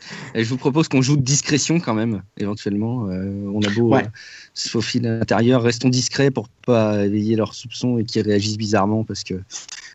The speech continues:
Speaker 1: des cultistes sous l'emprise de, de, de, de médicaments, je sais pas <laughs> ce que ça peut donner personnellement.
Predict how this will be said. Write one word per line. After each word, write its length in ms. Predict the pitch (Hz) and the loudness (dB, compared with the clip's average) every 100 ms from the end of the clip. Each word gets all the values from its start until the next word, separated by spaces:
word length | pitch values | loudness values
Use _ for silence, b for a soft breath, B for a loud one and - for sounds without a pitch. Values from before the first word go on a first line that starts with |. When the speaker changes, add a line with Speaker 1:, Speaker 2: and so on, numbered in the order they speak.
| B | B
Speaker 1:
des 160 | 113 110 | 2 2
cultistes 640 | 127 120 117 139 135 - | 2 0 0 0 0 0
sous 140 | - | 0
l'emprise 440 | 110 110 - 123 117 | 4 2 2 -2 4
de, 240 | 104 95 | 4 4
de, 260 | 95 98 98 | 2 2 0
de, 360 | 98 90 98 - | 0 -2 -4 -4
de 140 | 107 | 0
médicaments, 840 | 101 104 104 - 113 113 113 120 120 | 2 2 -2 -8 -6 0 2 2 0
je 100 | - | -2
sais 80 | |
pas 120 | - 110 | 0 2
<laughs> 20 | |
ce 160 | - | 2
que 60 | 202 | 2
ça 220 | - 143 | 0 -2
peut 200 | - 123 | -2 -4
donner 260 | 113 113 110 | -2 -6 -6
personnellement. 500 | 101 92 101 92 | -10 -12 -12 -14